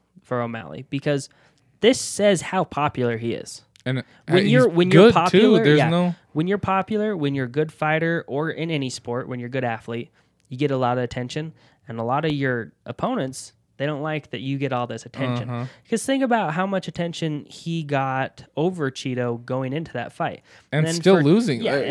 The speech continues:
Speaker 1: then, and then
Speaker 2: loses
Speaker 1: he
Speaker 2: and he
Speaker 1: lost.
Speaker 2: still gets <laughs>
Speaker 1: I know, everyone was still talking about O'Malley, and, and Cheeto Vera's probably like,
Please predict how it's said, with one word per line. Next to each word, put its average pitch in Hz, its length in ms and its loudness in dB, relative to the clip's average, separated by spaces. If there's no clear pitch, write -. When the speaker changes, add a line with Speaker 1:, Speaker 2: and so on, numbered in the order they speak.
Speaker 1:
then, - 60 4
and 190 120 6
then 190 80 10
Speaker 2:
loses 170 260 6
Speaker 1:
he 156 60 10
Speaker 2:
and 156 80 6
he 156 60 4
Speaker 1:
lost. 151 100 0
Speaker 2:
still 262 280 2
gets 165 280 0
<laughs> - 40 -14
Speaker 1:
I 208 80 -4
know, 254 100 0
everyone 190 380 2
was 185 100 2
still 185 220 2
talking 175 340 -2
about 170 160 0
O'Malley, 143 460 0
and, 123 180 -4
and 135 160 -6
Cheeto 151 220 -2
Vera's 143 260 0
probably 143 240 0
like, - 240 -10